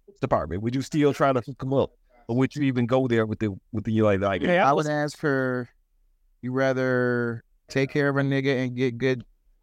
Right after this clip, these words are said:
Speaker 2: Well, I don't even know if you don't give good dick or not, but there's a lot of broke niggas, uh, that, that are getting taken care of because they give good dick. So is, is that what you want, or do you want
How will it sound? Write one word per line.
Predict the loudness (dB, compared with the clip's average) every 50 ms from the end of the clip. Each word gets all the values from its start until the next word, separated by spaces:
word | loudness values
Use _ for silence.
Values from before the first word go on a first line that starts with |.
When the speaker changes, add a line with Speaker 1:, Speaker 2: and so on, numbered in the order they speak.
| -4
Speaker 2:
Well, | 0 2 2 2 0 -2 -6 _ _ _ _ _ _ _ _ _ _ -6
I | -2 0
don't | 0 2
even | 2 2 2
know | 2
if | 0 0
you | 0 0
don't | 0 0 0
give | 0 -2 0 0
good | 0 -2 0
dick | 0 -2 -2 -2
or | -2
not, | 0 0 2 0 0 0 0
but | 0 0 0 -2 -4 -6 _ _ _ _ _ _ _ -8
there's | -4 -2 -2
a | 0
lot | 0 2 4 4 6 4
of | 4 2
broke | 0 0 0 0 -2 -2
niggas, | -2 -2 -2 -2 -2 -2 -2 -2 -4 -6 -12 -18 -20 -20 _ _ _ _ _ _ _ _ _ _ _ _ _
uh, | -2 0 2 2 4 2 2
that, | 2 0
that | 0 0 0 0
are |
getting | 2 2 2 2 2
taken | 2 2 0 2 0 0
care | 0 0 2 2 2
of | 2 0 0
because | -2 -2 -2 -2 -2 0
they | 0 -2
give | 0 0 -2 -2 -2
good | -2 -4 -4 -4
dick. | -2 -2 -2 -2 -4 -8 _ _ _ _ _ _ _
So | -6 -2 0 2 2 2 0
is, | 0 0
is | 0 0 2
that | 4 2 2
what | 2 0 -2 -2
you | -2 0
want, | 0 0 0 2 2 0
or | 0
do | 0
you | -2 -2 -2 -2
want | -2 -2 -2 -2 -2 -4 -4 -8